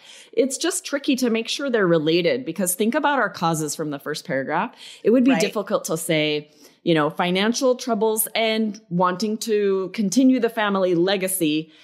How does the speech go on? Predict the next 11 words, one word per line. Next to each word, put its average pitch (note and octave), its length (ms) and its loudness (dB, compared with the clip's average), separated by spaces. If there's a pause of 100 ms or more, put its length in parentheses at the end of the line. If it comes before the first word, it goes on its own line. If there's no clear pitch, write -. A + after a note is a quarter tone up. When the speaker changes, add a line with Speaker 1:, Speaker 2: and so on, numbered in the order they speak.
(140)
Speaker 1:
and A3+ 160 0
then A3 140 2
have A3 260 -2
some G#3 180 -2
kind G3+ 220 -4
of F3 140 0 (100)
example, E3 880 -2 (420)
because F3+ 480 0
they're E3+ 200 2
so A3 720 4
different. - 600 -10